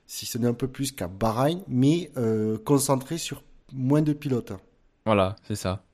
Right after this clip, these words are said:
Speaker 2: Alors qu'on a eu dans les... Enfin, de toute façon, depuis le début de l'année, on a, on a des beaux, des belles courses, mais
Speaker 1: Ah oui.
Speaker 2: c'est vrai que c'était plus concentré sur, euh, des petits groupes de pilotes que ça n'a, l'avait été à Bahreïn, où là, à Bahreïn, c'était un peu festival, euh, un peu partout, quoi.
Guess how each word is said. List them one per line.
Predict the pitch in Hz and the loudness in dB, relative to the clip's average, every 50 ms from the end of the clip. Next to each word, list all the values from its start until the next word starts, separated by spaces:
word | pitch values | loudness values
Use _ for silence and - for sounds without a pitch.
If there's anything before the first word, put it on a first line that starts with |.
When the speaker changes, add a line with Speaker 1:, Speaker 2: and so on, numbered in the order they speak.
| _ _ _ _ _ _ - | _ _ _ _ _ _ 0
Speaker 2:
Alors | 101 - - | 0 2 2
qu'on | - 110 104 | 2 4 4
a | 101 113 | 6 6
eu | 131 139 127 113 | 6 4 2 2
dans | 110 107 104 104 | 2 2 2 2
les... | 101 95 | 2 0
Enfin, | 98 92 - 82 92 - 92 | -2 -6 -8 -10 -8 -8 -10
de | |
toute | 85 - | -8 -8
façon, | 101 98 117 | -8 -6 -6
depuis | 117 - - 98 | -6 -6 -6 -4
le | 92 | -4
début | 95 92 95 | -4 -2 -2
de | 95 | 0
l'année, | 98 101 113 | 0 2 2
on | 117 107 | 2 0
a, | 98 95 | 0 0
on | 92 92 95 | -2 -2 -2
a | 90 | -2
des | 92 95 | -2 -2
beaux, | 90 104 107 - | -2 -2 -4 -4
des | 113 110 | -4 -2
belles | 98 107 107 | 0 0 0
courses, | 90 - - - - - | 0 -2 -6 -4 -2 0
mais | 113 107 104 101 98 - _ - - - - - | 0 2 2 2 0 -2 _ -16 -20 -20 -20 -14
Speaker 1:
Ah | 92 92 95 | -8 -4 -2
oui. | 107 107 98 92 87 | -2 -2 -2 -4 -8
Speaker 2:
c'est | - _ _ - | -12 _ _ 0
vrai | 147 | 0
que | - - | 0 -2
c'était | - - 135 120 | 0 0 0 0
plus | - _ _ - 175 214 233 - - - | 0 _ _ 2 2 2 2 0 -2 -4
concentré | 190 175 151 - 165 147 - - 180 185 | -4 -4 -4 -2 -4 -4 -2 -2 -4 -4
sur, | 180 - 175 151 127 127 | -4 -6 -8 -6 -4 -2
euh, | 123 123 120 120 117 117 117 113 110 - _ _ _ _ _ _ _ - | -2 0 0 2 2 2 2 0 -2 -4 _ _ _ _ _ _ _ -10
des | 107 107 | -8 -8
petits | - - 131 | -6 -4 -4
groupes | 131 117 147 151 143 | -4 -4 -4 -4 -2
de | 131 117 | -2 -4
pilotes | - 123 117 131 143 - | -2 -2 -2 -2 -2 -2
que | - - 117 | -6 -8 -8
ça | - - - 110 | -6 -4 -4 -2
n'a, | 107 107 107 107 104 | 0 0 0 0 0
l'avait | 104 104 107 107 113 110 | 0 0 0 0 0 -2
été | 107 - - | -2 -2 -2
à | 120 | -2
Bahreïn, | 113 113 104 98 107 127 127 120 | 0 2 2 2 2 2 0 -2
où | 104 95 | -2 -2
là, | 95 104 113 117 | 0 2 2 4
à | 98 | 4
Bahreïn, | 98 92 92 104 110 113 104 | 4 4 4 2 2 0 -2
c'était | - 101 - - | -8 -10 -8 -6
un | 90 90 | -8 -6
peu | - - 104 | -6 -8 -10
festival, | - - 95 - - - 92 98 107 113 107 | -10 -10 -12 -12 -10 -4 -2 0 0 0 0
euh, | 101 92 92 87 87 85 82 85 - - _ _ _ _ _ _ _ - | 0 -2 -2 -2 -2 -4 -6 -8 -12 -16 _ _ _ _ _ _ _ -4
un | 101 | -2
peu | 110 107 | 0 0
partout, | 104 104 - - - - | 0 0 -2 -4 -8 -16
quoi. | - - - | -16 -18 -20